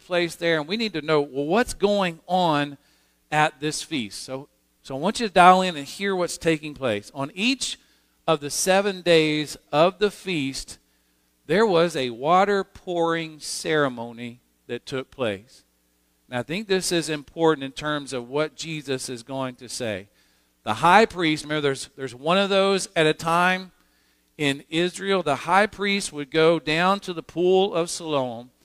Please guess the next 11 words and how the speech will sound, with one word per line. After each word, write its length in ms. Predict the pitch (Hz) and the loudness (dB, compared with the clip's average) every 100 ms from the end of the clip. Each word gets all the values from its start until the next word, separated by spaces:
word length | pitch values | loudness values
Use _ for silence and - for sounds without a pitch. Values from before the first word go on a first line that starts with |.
| _ _ _ _ - | _ _ _ _ -6
and 80 | |
he 100 | 143 | -2
would 140 | 151 - | 0 -2
fill 380 | _ 202 208 185 | _ 4 8 10
up 220 | 147 139 | 8 6
a 60 | |
big 560 | 113 160 180 202 180 156 - _ _ _ | -6 -2 2 2 0 -8 -16 _ _ _
golden 540 | 160 185 208 202 196 | 4 6 6 4 -6
pitcher 720 | 180 - 185 - 165 151 147 - _ _ _ | -6 0 0 0 0 2 0 -6 _ _ _
with 260 | 131 143 127 | 0 0 2
water 540 | 151 156 143 120 90 | 6 8 8 4 -6